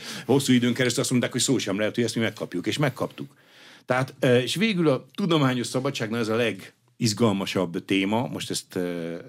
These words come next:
ironikusan mondtam, a Magyarországon a tudományos szabadság sérelme az abban ölt testet, most már megint tréfálkozom, a kétszáztizenhetedik Európai Parlamenti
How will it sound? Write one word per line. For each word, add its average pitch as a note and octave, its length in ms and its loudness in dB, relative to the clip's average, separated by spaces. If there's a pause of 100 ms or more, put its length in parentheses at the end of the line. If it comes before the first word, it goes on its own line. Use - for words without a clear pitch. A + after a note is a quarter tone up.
(260)
ironikusan F2+ 640 -4
mondtam, A2 520 -4 (920)
a - 100 -10
Magyarországon B2+ 1080 2
a E2+ 120 -6
tudományos A2 640 0
szabadság G2+ 640 -2
sérelme C3 840 -2 (640)
az - 120 -18
abban G#2+ 400 -2
ölt F2+ 340 -2
testet, C#3 500 -2
most - 240 -10
már F#2 360 -6 (440)
megint F2 320 -8 (240)
tréfálkozom, G2 840 -4 (160)
a - 80 -18
kétszáztizenhetedik F#2 1000 -4
Európai E2+ 400 -6
Parlamenti D#2+ 840 -10